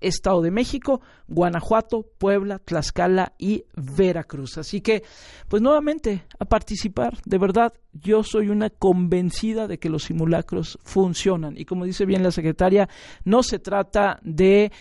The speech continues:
este, salir, se echa un cafecito y aprovechamos, y si alguien fuma, salir a la calle. No, no, no, no se trata de eso. Se trata de que nos la tomemos muy en serio,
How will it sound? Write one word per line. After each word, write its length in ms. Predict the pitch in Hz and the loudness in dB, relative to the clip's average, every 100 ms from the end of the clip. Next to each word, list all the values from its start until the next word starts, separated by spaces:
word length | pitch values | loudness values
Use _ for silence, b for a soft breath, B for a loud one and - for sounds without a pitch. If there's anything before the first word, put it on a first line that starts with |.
| B B | B B
este, 600 | - 170 151 - 165 165 | -2 -2 -2 0 2 2
salir, 480 | 156 170 170 196 196 | 2 2 4 4 2
se 120 | 175 | 0
echa 160 | 185 185 | -2 -2
un 100 | 185 | -2
cafecito 840 | 175 - 170 - - 190 190 - | -4 -2 -2 -2 -2 0 0 2
y 60 | 175 | 2
aprovechamos, 960 | 170 165 165 156 185 185 185 185 165 | 2 0 0 0 0 0 0 -2 -4
y 40 | 156 | -4
si 120 | - | -2
alguien 240 | 175 175 | -2 -2
fuma, 340 | - 190 180 175 | -2 -2 0 -2
salir 300 | 160 160 170 | -2 0 0
a 20 | |
la 100 | 170 | 0
calle. 160 | 180 185 | -2 -2
No, 160 | 214 | -2
no, 140 | 247 233 | -2 0
no, 140 | 226 | 0
no 60 | 247 | -2
se 140 | - | -4
trata 360 | - 254 - 175 | -4 -4 -2 -4
de 60 | |
eso. 180 | 139 - B B B | -6 -12 B B B
Se 160 | - 175 | -8 0
trata 220 | 208 214 | 0 2
de 60 | 233 | 0
que 100 | 185 | 0
nos 160 | 165 156 | -2 -4
la 80 | |
tomemos 580 | 156 160 185 202 202 - - | -2 0 2 2 0 -4 -2
muy 460 | 165 185 247 359 208 | 4 6 6 4 -2
en 80 | |
serio, 400 | 151 165 175 294 | -4 -4 -4 -6